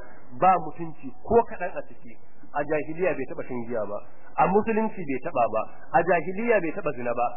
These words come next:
a musulunci bai taba zina ba. Idan ka ɗauka, sai ka ga a yanzu ko Bible ka ɗauka,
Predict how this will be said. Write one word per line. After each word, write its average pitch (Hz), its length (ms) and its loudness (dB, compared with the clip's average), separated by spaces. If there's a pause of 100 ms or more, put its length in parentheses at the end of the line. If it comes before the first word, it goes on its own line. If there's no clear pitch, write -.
(120)
a 156 100 4
musulunci 208 480 0
bai 139 100 -2
taba 160 180 -2
zina 110 200 -4
ba. 107 160 -4 (1200)
Idan 233 340 4
ka 294 80 4
ɗauka, 294 380 6
sai 233 140 0
ka 220 100 2
ga 185 100 0
a 190 120 4
yanzu 165 360 2
ko - 240 4
Bible 226 500 4
ka 190 140 -4
ɗauka, 190 320 0